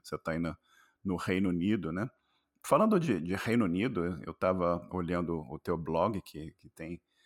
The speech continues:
tem é tópico aqui pra, pra gente discutir e conversar, e eu notei que, eventualmente, você tem vários tópicos lá, que você tá com a bandeira do Brasil e, de repente, se muda,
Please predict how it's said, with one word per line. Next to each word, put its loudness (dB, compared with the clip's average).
tem 2
é 4
tópico 2
aqui -8
pra, -4
pra -4
gente -8
discutir -8
e -8
conversar, -4
e 0
eu 6
notei 2
que, 2
eventualmente, 0
você -2
tem -4
vários -2
tópicos -4
lá, 0
que -8
você -4
tá -4
com -4
a -2
bandeira -2
do -4
Brasil -4
e, 0
de -2
repente, -4
se -6
muda, 0